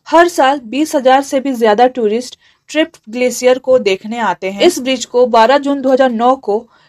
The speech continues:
रिप्लेस करके नए तौर पे बनाया गया था, जिसमें छह हफ्ते का वक्त लगा था। दोस्तों, हमारा अगला खतरनाक ब्रिज कैरिक ए रेड रोप है, जो कि नॉर्थर्न आयरलैंड के काउंटी एंट्री में बॉलिन ट्रॉय के पास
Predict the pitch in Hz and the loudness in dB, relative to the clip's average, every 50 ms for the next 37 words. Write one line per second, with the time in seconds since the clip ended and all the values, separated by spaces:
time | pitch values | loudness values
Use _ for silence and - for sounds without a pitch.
0 | _ _ 214 214 226 - - 254 285 311 311 - - 240 214 208 - 233 226 233 | _ _ -14 -14 -12 -10 -2 -2 0 0 -2 -2 -2 -2 -2 0 -2 -4 -6 -2
1 | 240 247 269 285 - 233 202 208 202 - 226 214 202 214 202 196 190 208 226 226 | -2 -2 -2 0 0 2 2 2 2 0 -2 2 2 0 2 2 2 2 2 2
2 | 214 196 185 185 - 233 240 220 214 233 226 254 262 277 269 - - 294 294 269 | 2 0 0 0 -2 -6 -8 -6 -8 -12 -12 -10 -10 -10 -10 -8 -6 -6 -6 -6
3 | 262 254 _ - 240 226 233 247 233 208 220 214 214 _ - 190 185 170 175 170 | -6 -10 _ -8 -8 -6 -4 -6 -2 -2 -2 -2 -2 _ -8 -8 -6 -6 -6 -10
4 | 165 170 180 170 - _ _ 196 196 269 320 381 370 - 415 359 302 302 285 285 | -10 -12 -18 -20 -20 _ _ 2 2 4 4 4 0 -2 -2 -2 0 0 0 2
5 | 311 330 320 - 226 226 220 254 294 - 294 262 247 240 226 220 233 226 233 214 | 2 2 0 0 -2 -2 0 0 0 0 -2 -4 -4 -4 -2 0 0 0 0 -2
6 | 196 185 196 208 220 226 - - - _ _ _ _ _ _ 254 240 233 247 285 | -8 -10 -8 -8 -8 -8 -10 -16 -18 _ _ _ _ _ _ 0 2 2 2 2
7 | 311 311 - _ - 254 269 269 233 226 240 254 269 220 220 196 208 202 202 _ | -2 -4 -8 _ -4 -2 -2 0 2 2 0 0 0 -2 -2 -2 -2 -2 -2 _
8 | - 202 196 220 277 - _ _ _ _ - 185 196 - 294 349 339 339 - 233 | -12 -10 -10 -10 -10 -12 _ _ _ _ -20 -14 -4 0 0 0 0 0 -8 -10
9 | 247 254 _ _ _ 196 202 226 233 233 226 - 339 339 320 - - 220 214 214 | -10 -10 _ _ _ -8 -4 -2 -2 -2 -2 -2 -6 -6 -6 -4 -2 0 0 2
10 | 220 220 226 220 226 240 254 - _ - 208 196 208 220 _ _ _ - 233 233 | 2 2 0 0 0 -2 -6 -10 _ -8 -8 -8 -8 -10 _ _ _ -4 -2 -2
11 | 240 240 233 294 311 - 208 226 220 214 - 247 254 254 226 202 208 226 226 _ | -2 -4 -4 -2 -2 0 0 0 -2 -4 -6 -6 -6 -4 -4 -6 -6 -8 -8 _
12 | _ _ _ - 202 220 226 220 226 247 254 262 262 _ 254 220 220 240 277 269 | _ _ _ -6 -2 0 2 2 0 0 -4 -6 -6 _ -2 0 0 0 -2 -6
13 | - 254 247 _ 202 190 196 233 - - | -10 -14 -10 _ -4 -2 -2 -4 -6 -10